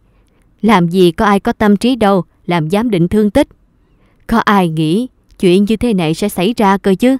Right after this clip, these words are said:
Anh Thức lại tiếp: "Vậy hôm xảy ra xô xát cãi vã, hàng xóm có ai cầm máy quay không? Có thể tìm trong đó để lấy chứng cớ là do bị dồn đến đường cùng.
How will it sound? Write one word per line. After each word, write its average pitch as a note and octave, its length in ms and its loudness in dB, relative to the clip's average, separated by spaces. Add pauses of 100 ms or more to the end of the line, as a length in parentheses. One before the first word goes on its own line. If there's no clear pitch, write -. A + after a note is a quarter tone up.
(1400)
Anh G3+ 140 -2
Thức C#4 240 -6
lại G3 180 -4
tiếp: C#4 200 -4 (1080)
"Vậy G3+ 180 2
hôm G#3 360 2
xảy F#3+ 200 -4
ra G3+ 140 0
xô G#3 220 0
xát C4 300 -4
cãi F#3+ 200 0
vã, F3 260 -4 (520)
hàng F#3 220 0
xóm A#3 240 0
có C4+ 100 -2
ai G#3 120 0
cầm F#3+ 200 -2
máy G#3+ 120 0
quay G#3+ 200 0
không? G3+ 220 -2 (640)
Có C4 100 -2
thể G#3 160 0
tìm F3+ 240 0
trong G3+ 160 -4
đó A3 280 -2 (320)
để G3 140 -2
lấy A3 140 0
chứng C4+ 220 -4
cớ B3+ 260 -2
là C#4 100 -2
do G3 280 0
bị F3+ 160 0
dồn E3 260 0
đến B2 120 -2
đường G3+ 160 0
cùng. E3+ 220 0